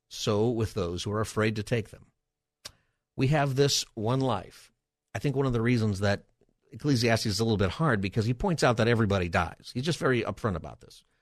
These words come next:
One out of one person is gonna die. Did you know that? That's a statistic that you can't debate. That's gonna happen. The book of Hebrews, it tells us that everybody is appointed to die. Uh,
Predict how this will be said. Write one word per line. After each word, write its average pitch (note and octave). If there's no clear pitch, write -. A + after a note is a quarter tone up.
One D#3+
out D3
of B2
one A#2
person G#2+
is F#2
gonna G2
die. E2+
Did G2
you G#2+
know B2+
that? B2+
That's D#3
a C3
statistic -
that -
you G2+
can't G#2
debate. D#2+
That's A#2
gonna A2+
happen. F2
The B2+
book D#3+
of F3
Hebrews, A#2
it F2+
tells C#3+
us A2
that A2
everybody C#3+
is A2+
appointed G#2
to G#2
die. F2+
Uh, G2